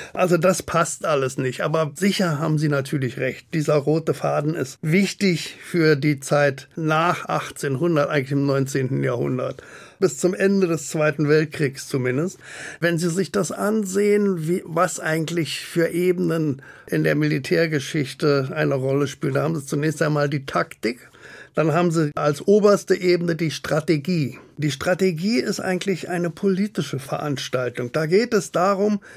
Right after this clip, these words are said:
wie man denn eigentlich Krieg generell führt, mit welchen Zielen, in welchen Dimensionen, also was weiß ich, im Zweiten Weltkrieg, die Invasion auf dem Balkan durch die Wehrmacht oder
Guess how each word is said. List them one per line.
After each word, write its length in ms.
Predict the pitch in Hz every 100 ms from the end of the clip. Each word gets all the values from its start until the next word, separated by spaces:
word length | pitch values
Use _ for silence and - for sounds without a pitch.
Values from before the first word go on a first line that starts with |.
| -
wie 260 | 156 180 226
man 320 | 220 208 180
denn 260 | 175 185 202
eigentlich 880 | - 175 185 190 180 180 180 - - - - -
Krieg 460 | - 170 185 - -
generell 500 | - 170 175 156 156
führt, 360 | 139 - 214 214
mit 180 | 175 143
welchen 380 | 165 160 165 135
Zielen, 540 | - 208 214 214 202 -
in 140 | 151
welchen 300 | 147 151 175
Dimensionen, 1000 | 151 151 151 147 135 151 175 196 202 185 180
also 420 | 160 147 147 123 - - - 151
was 220 | 156 135
weiß 200 | 143 135
ich, 180 | 139 147
im 80 | 147
Zweiten 420 | 139 143 143 156
Weltkrieg, 640 | 147 175 - 170 165 151 -
die 480 | 156 156 143 135 131 -
Invasion 720 | 175 151 147 139 156 170 170
auf 160 | 156 -
dem 180 | 160
Balkan 640 | 156 175 185 - 165 170 160
durch 260 | 160 139
die 160 | - 156
Wehrmacht 560 | 160 160 165 160 151 -
oder 380 | 147 147 135